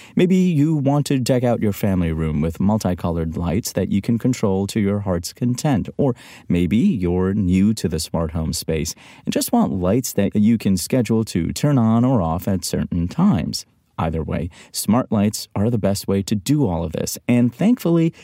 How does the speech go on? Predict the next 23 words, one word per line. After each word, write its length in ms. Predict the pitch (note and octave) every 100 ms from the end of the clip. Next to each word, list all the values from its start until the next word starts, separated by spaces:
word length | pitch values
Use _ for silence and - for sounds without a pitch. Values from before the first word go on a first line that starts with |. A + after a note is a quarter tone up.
| - -
they 400 | F#2 G#2+ D#3+ F3+
are 280 | B2+ C3+ C#3+
some 320 | - D#3 A#3
of 140 | C#4
the 100 | D#3
more 260 | D3+ C3+ C#3
affordable 640 | C#3 - D#3 F3+ G2+ A2+
I 220 | A#2+ F#2+ G#2
O 80 |
T 320 | A2 A#2 A2 -
items 420 | F2+ F2+ F2 A2+
out 200 | F#3 G#3
there, 240 | E2+ D2+ - - - -
coming 300 | F3 E3 G2+
in 160 | G#2+
at 180 | B2 F2
roughly 320 | F2 - F2+
ten 400 | E2 - A#2+ G#2
to 160 | G#2 -
fifty 320 | - G#2+ E2+
dollars 460 | F2+ D#2+ D#2+ D#2+ -
per 180 | -
bulb. 400 | D#2+ F#2 E2 -